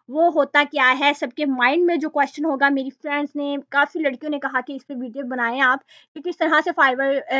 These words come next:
यूज़ कर सकते हैं और Fiverr basically है क्या और इस पे अकाउंट कैसे बना सकते हैं और गिग कैसे क्रिएट कर सकते हैं। मैंने सोचा, अ,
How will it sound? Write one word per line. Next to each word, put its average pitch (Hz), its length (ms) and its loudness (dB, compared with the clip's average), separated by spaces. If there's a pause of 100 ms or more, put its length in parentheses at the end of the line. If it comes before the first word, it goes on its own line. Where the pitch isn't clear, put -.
यूज़ 269 400 -2
कर 294 120 0
सकते 285 260 -4
हैं 294 80 -2
और 277 120 0
Fiverr 262 420 0
basically 262 440 -6
है 247 120 2
क्या 269 220 2
और 262 140 0
इस 269 100 -10
पे 285 120 -6
अकाउंट 269 360 -2
कैसे 269 260 -4
बना 254 240 -2
सकते - 260 -10
हैं 269 40 -4
और 269 80 -6
गिग 254 220 -6 (120)
कैसे 247 260 -6
क्रिएट 254 300 -6
कर 254 320 -10
सकते 254 280 -8
हैं। 285 180 -2 (360)
मैंने 302 240 4
सोचा, 339 360 6
अ, 285 340 6